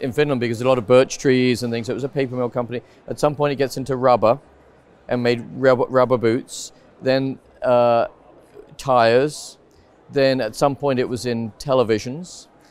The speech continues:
Then it was in mobile phones, as we talked about. Now it's in mobile networks. But there's this every twenty-year transformation, which I think is a testament to, one is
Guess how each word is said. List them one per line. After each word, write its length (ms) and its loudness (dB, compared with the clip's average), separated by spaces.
Then 160 -2
it 80 -4
was 140 -6
in 60 -2
mobile 280 4
phones, 380 -2
as 100 -14
we 120 -10
talked 280 -8
about. 240 -8
Now 180 0
it's 140 -4
in 80 -2
mobile 300 2
networks. 560 -4
But 100 -2
there's 200 0
this 360 -8
every 300 -4
twenty-year 500 -4
transformation, 920 -8
which 380 -8
I 100 -2
think 260 -8
is 140 -6
a 40 -10
testament 680 -10
to, 400 -8
one 180 2
is 200 -4